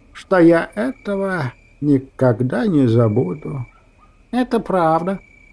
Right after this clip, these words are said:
подтвердил Аристарх. «И теперь мы будем биться с тройной силой. Теперь, когда мы знаем, что нас ожидают». «Да», согласилась Баба Яга.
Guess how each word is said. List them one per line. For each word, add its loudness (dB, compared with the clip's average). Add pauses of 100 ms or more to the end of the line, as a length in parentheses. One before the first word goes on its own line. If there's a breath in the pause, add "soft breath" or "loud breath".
(180)
подтвердил 4 (220)
Аристарх. 0 (320)
«И -2
теперь 2
мы 4
будем 2
биться -4
с -4
тройной 2
силой. 2 (220)
Теперь, -4 (220)
когда 0
мы 2
знаем, -2
что -4
нас -2
ожидают». -2 (800)
«Да», -2 (420)
согласилась 2
Баба 2
Яга. 0